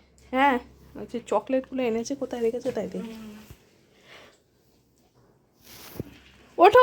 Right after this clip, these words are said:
Speaker 1: ওঠো, ওঠো। নিচে বসবে, উপরে উঠবে না? দাদার কাছে যা। এ বধূ।
Speaker 2: এসো, এসো।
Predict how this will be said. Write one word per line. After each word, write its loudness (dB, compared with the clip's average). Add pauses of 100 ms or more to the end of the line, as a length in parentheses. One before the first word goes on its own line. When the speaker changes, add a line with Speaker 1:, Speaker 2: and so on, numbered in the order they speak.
Speaker 1:
ওঠো, 6
ওঠো। 0 (880)
নিচে 6
বসবে, 8
উপরে 6
উঠবে 4
না? 6 (260)
দাদার 4
কাছে 2
যা। 8 (720)
এ 8
বধূ। 4
Speaker 2:
এসো, 0
এসো। -10